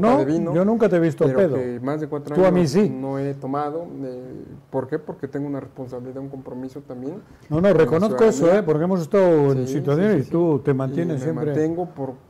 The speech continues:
Speaker 2: porque
Speaker 1: A veces me tienes
Speaker 2: el,
Speaker 1: que ayudar a mí a ir al coche, güey.
Speaker 2: el día de mañana no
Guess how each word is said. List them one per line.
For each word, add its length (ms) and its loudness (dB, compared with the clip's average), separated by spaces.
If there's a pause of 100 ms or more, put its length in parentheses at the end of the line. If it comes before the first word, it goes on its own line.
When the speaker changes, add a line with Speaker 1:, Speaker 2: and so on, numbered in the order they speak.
Speaker 2:
porque 460 -6
Speaker 1:
A 20 -2
veces 240 2
me 100 0
tienes 220 0
Speaker 2:
el, 60 -6
Speaker 1:
que 60 2
ayudar 280 4
a 60 2
mí 100 0
a 80 2
ir 220 2
al 120 -4
coche, 280 0
güey. 260 -8
Speaker 2:
el 160 2
día 140 2
de 60 0
mañana 340 -2
no 160 -6